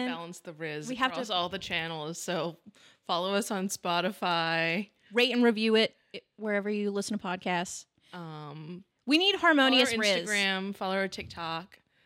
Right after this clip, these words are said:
Speaker 1: Yeah.
Speaker 2: Our Riz should be in balance on all forces of the internet.
Speaker 1: Yeah, har-, harmonious Riz,
Speaker 2: All
Speaker 1: dude.
Speaker 2: corners of the internet, <laughs> we should be balanced with Riz. 'Cause right now,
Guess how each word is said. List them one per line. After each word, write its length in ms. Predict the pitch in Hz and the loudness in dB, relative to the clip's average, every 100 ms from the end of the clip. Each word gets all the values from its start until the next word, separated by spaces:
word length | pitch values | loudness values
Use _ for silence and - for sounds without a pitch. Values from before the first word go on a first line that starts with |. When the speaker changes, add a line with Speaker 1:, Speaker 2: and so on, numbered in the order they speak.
| _ _ _ _ _ - | _ _ _ _ _ -2
Speaker 1:
Yeah. 300 | 240 180 185 | 2 2 0
Speaker 2:
Our 100 | 208 | -6
Riz 320 | 196 202 233 226 | -6 -4 -2 -4
should 220 | 240 196 | -6 -6
be 280 | 196 180 160 | -6 -6 -6
in 120 | 165 | -6
balance 600 | 156 87 85 170 - - | -4 -6 -8 -12 -10 -10
on 180 | 180 175 | -10 -8
all 320 | 160 165 165 _ | -6 -8 -10 _
forces 460 | 156 - - 143 147 | -10 -10 -10 -12 -14
of 80 | |
the 140 | 160 - | -14 -14
internet. 440 | 101 85 - - | -14 -10 -10 -8
Speaker 1:
Yeah, 300 | 240 214 190 | -4 -4 -4
har-, 240 | - 226 - | -4 -6 -8
harmonious 760 | - 240 226 220 240 240 220 202 | -4 -2 0 2 2 0 -2 -4
Riz, 300 | 196 180 165 | -2 0 -2
Speaker 2:
All 60 | 165 | -4
Speaker 1:
dude. 180 | 185 | -6
Speaker 2:
corners 460 | 175 170 160 160 170 | -6 -8 -10 -10 -10
of 100 | 180 | -8
the 120 | 175 | -6
internet, 480 | 165 151 151 - 98 | -6 -8 -10 -10 -6
<laughs> 120 | 196 | 2
we 100 | 240 | 4
should 300 | - - 196 | 4 2 -4
be 140 | 202 214 | -4 -6
balanced 460 | 156 156 151 156 | -6 -8 -10 -14
with 80 | - | -18
Riz. 380 | 151 156 - - | -16 -14 -12 -12
'Cause 160 | - 196 | -10 0
right 240 | 247 262 | 2 4
now, 420 | 247 202 196 185 | 2 0 0 -2